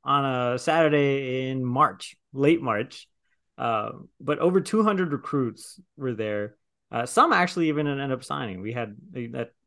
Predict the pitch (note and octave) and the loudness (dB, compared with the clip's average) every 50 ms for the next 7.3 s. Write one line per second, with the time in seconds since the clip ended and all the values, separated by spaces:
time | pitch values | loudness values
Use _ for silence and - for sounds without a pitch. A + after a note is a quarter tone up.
0 | - _ - C#3 B2 B2 - - B2+ A2+ A#2+ A#2+ - - A#2+ A2 G2+ A2 G2 A2 | -18 _ -6 -4 -4 -4 -6 -4 -4 -4 -4 -6 -8 -8 -8 -8 -8 -8 -6 -6
1 | G#2+ G#2+ - - G2+ F#2+ D#3+ F3 F3+ F3 - - _ _ _ _ _ _ _ _ | -6 -6 -8 -12 -4 2 4 4 4 2 -2 -16 _ _ _ _ _ _ _ _
2 | _ _ - A#2 A2 G#2 G#2 G#2+ A#2 B2+ C3 B2+ B2+ A#2+ A#2 A#2 - - A#2 A#2 | _ _ -6 -4 -4 -2 -4 -4 -2 -2 -2 -2 -2 -2 -4 -4 -4 -6 -4 -4
3 | A#2+ A#2 A2+ G#2 F#2 A#2 A2+ A2+ A#2 - A#2 A2+ A2+ - - - _ _ _ _ | -4 -6 -8 -4 0 0 0 0 -2 -4 -4 -4 -4 -6 -12 -20 _ _ _ _
4 | _ _ _ _ _ _ - A#2+ A#2+ A#2 A#2 A#2 A2+ A2+ A2 G#2+ - - _ - | _ _ _ _ _ _ -10 -8 -6 -6 -4 -4 -6 -6 -8 -10 -14 -16 _ -6
5 | F#3+ E4 E4 - E4+ F#4 E4 A#3+ G3+ G#3 A3 A#3 A#3 - F#3 - - G#3 G3 - | -6 -6 -2 0 2 4 6 6 8 8 8 8 6 4 -4 -4 -4 -6 -6 -2
6 | - G#3+ G#3 G3+ - C#3+ - - G3+ A#3 A#3 - F#3 E3 E3 D3 C3 - - D3 | -2 -2 -2 -2 -4 -8 -2 2 2 2 4 4 0 0 0 -2 -10 -4 0 2
7 | C#3 C#3 C3 C3 - | 2 2 0 -2 -8